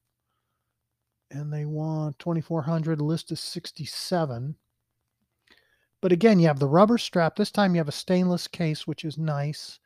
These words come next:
Knurled crown. It's got a million dials and sub dials, and it's got miles per hour on it. It's got all kinds of stuff. It's a very good looking watch.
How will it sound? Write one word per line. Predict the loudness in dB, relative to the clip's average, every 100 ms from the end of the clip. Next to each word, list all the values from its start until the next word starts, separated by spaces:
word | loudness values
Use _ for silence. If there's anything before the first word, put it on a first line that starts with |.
| _ _ _ _ 0
Knurled | 4 6 6 4 2 -6 _ _
crown. | -4 0 2 0 -2 -4 -8 _ _ _ _ _
It's | _ -18
got | -6 -4
a |
million | -2 -2 2 2 2 -2
dials | -8 -8 -6 -8 -10
and | -12
sub | -8 -4 -4 -4
dials, | -6 -4 -6 -8
and | -12
it's | -14
got | -14 -8
miles | 0 2 2
per | 2 2
hour | 4 6 4 2
on | 2 0
it. | -2 -4
It's | _ _ _ _ _ _ -4
got | -2
all | -2
kinds | -6 -10 -10
of | -10
stuff. | -10 -10 -8
It's | -6
a |
very | -4 0 0 2 -2
good | -2 -6
looking | -8 -10 -10
watch. | -8 -10 -12 -18